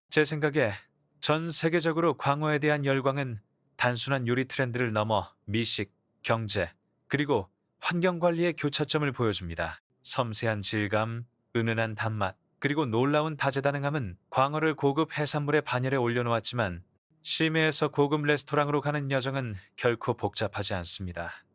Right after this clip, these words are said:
완벽하게 플레이팅된 모든 필레 뒤에는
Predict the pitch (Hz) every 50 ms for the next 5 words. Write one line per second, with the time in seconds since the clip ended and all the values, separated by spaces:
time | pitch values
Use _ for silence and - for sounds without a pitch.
0 | _ _ - 127 135 147 156 160 160 156 - 156 160 165 160 - 160 156 151 147
1 | - 156 151 147 147 127 107 95 110 127 127 143 139 135 127 - 143 135 131 123
2 | 117 123 117 117 113 117 107 98 92